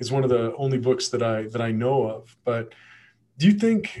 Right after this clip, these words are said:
what do you think the, what do you think the new normal will be like? Do you think it will be blended from here on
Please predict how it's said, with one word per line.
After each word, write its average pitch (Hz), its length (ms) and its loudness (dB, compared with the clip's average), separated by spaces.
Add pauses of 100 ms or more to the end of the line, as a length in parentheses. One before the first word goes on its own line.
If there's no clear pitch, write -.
(120)
what 156 180 2
do 190 60 6
you 208 80 6
think 202 240 2
the, 117 340 4
what 151 120 2
do 180 60 0
you 185 60 -4
think 165 220 0
the 135 80 -4
new 117 160 0
normal 110 480 -2
will 117 200 -2
be 113 220 -4
like? 104 280 -6
Do 139 80 -8
you 135 40 -8
think 170 180 2
it 175 40 4
will 156 140 6
be 131 120 -6
blended 151 560 0
from 131 160 -4
here 139 360 -2
on 117 200 -2